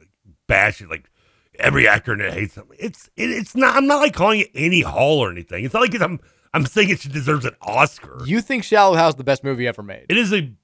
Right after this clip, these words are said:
Speaker 2: We've
Speaker 1: bleeping
Speaker 2: established
Speaker 1: fart
Speaker 2: that.
Speaker 1: joke in a movie, and it is, it's sophomoric. It's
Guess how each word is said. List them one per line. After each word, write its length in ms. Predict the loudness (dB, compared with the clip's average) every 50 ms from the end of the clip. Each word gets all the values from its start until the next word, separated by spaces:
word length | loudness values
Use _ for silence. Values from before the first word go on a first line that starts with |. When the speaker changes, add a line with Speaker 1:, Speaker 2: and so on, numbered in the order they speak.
| _ _ _ _ _ _ -6
Speaker 2:
We've 160 | 0 2 2 2
Speaker 1:
bleeping 80 | 2 2
Speaker 2:
established 200 | 4 6 8 8 8 8
Speaker 1:
fart 160 | 6 4 0
Speaker 2:
that. 120 | -4 -2
Speaker 1:
joke 400 | 0 0 0 0 -4 -6 -8 -8 -2
in 200 | 0 0 0 0 0 0
a 20 |
movie, 480 | 0 2 2 2 2 2 0 0 2 2
and 80 | 2 2
it 120 | 2 2 2
is, 300 | 0 0 0 -4 -6 -6
it's 160 | -6 -6 -4
sophomoric. 640 | 0 2 2 2 0 0 -2 2 2 2 2 2 -2
It's 340 | -6 -6 -6 -20 _ _